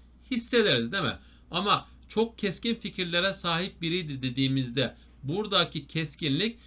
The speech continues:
hangi anlamda kullanılmış arkadaşlar? Tutuculuk anlamında kullanılmış. Aslında somut olan bir sözcük soyut anlam kazanacak şekilde kullanılmış. İşte biz buna soyutlaştırma örneği diyoruz.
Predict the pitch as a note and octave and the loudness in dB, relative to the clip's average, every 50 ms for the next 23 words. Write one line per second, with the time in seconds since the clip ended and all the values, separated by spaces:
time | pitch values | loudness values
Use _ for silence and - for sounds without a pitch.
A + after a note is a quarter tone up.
0 | - - - - D#3+ F3+ A3 A3+ A3 F#3+ E3+ D#3 D3 C#3 C3+ C3+ B2+ - - C#3 | -20 -20 -8 -4 -2 -2 0 2 2 2 2 2 0 0 0 0 -2 -4 -4 -4
1 | B2+ B2 B2 A#2+ A#2 - C#3 B2 A#2 - C3 A#2+ A#2 A#2 - G3 A3+ A#3 - - | -2 -2 -2 -4 -4 -4 -4 -4 -4 -4 -6 -6 -6 -4 -2 -2 -2 -2 -4 -10
2 | - - - - - - - D#3 - - F3+ E3 C#3 E3 F3 F3+ G#3+ A3 - - | -20 -20 -20 -20 -14 -10 -10 -10 -8 -6 -8 -8 -6 -4 -4 -4 -4 -4 -6 -6
3 | D#3 C#3+ C#3 C#3 C3+ C3+ C#3 C3+ C#3 C#3+ D#3 D3+ - C3+ A#2 A2 A2+ A2 G#2+ A2 | -4 -2 -2 0 0 0 0 0 0 0 -2 -2 -2 -4 -4 -4 -4 -4 -4 -4
4 | C3+ F#3+ A#3 A#3 - - - - - - - E3 F3 F3 - - G#3+ F#3+ F3+ D3 | -4 -4 -6 -6 -8 -14 -20 -20 -20 -14 -6 -2 -2 -2 -2 -4 -8 -4 -2 -2
5 | C3 - - - C#3+ F3 A3 A#3 - D#3 D#3 D3 C3+ B2+ A#2+ A#2 C3 C#3+ D3+ - | -4 -4 -4 -4 -2 -2 -2 -4 -4 -2 -2 0 0 0 -2 -2 -2 -2 -4 -4
6 | - - C3 A#2+ A#2 A2 A2 D#3 A3+ A#3+ - - - - - - - - - - | -6 -4 -2 -2 -2 -2 -2 -2 -4 -4 -6 -10 -20 -20 -20 -20 -20 -20 -12 -6
7 | - D3 D#3 G3 A#3 A#3 - - - - D3 C#3 C#3 C3 B2+ A#2+ A#2 - - C#3 | -2 0 0 0 0 -2 -6 -8 -8 -6 -4 -2 0 0 -2 -4 -4 -6 -4 -4
8 | C#3 D3 D#3+ E3+ F3+ F#3 F3+ - - D#3 B2+ B2+ A#2 A#2+ A#2 - - C#3 B2+ B2+ | -2 0 0 2 2 0 0 -2 -4 -6 -4 -4 -4 -4 -6 -6 -6 -8 -4 -2
9 | A#2 A2+ A2+ C#3 F#3+ B3 A#3+ - - - - - - - - G#3 - - E3 C3+ | -2 -2 -2 -4 -4 -6 -8 -10 -14 -20 -20 -20 -10 -6 -4 -4 -2 -2 -4 -4
10 | C3 E3+ A3 A3+ G3 D3 B2 A#2+ A#2 B2+ F3+ B3 C4+ C#4 - - - - - - | -2 -2 -2 -2 -4 -4 -6 -4 -2 -2 -2 -2 -2 -6 -10 -16 -18 -20 -20 -20
11 | - - - - D#3 E3 G3 G3 - - - E3+ D#3+ D#3 - - - F3+ E3+ F3+ | -20 -12 -6 -4 -2 -2 -2 -4 -8 -8 -4 0 0 0 -2 -4 -8 -8 -6 -4
12 | F3 D#3+ D3 D3 C#3 B2+ A#2 A#2+ D#3 G#3+ C4 C4+ - _ _ _ _ _ _ - | -4 -2 0 0 0 0 0 0 0 -2 -2 -4 -6 _ _ _ _ _ _ -6
13 | - A3 G3+ D#3+ A#2 G#2 - - - | -2 0 2 2 2 0 -2 -8 -16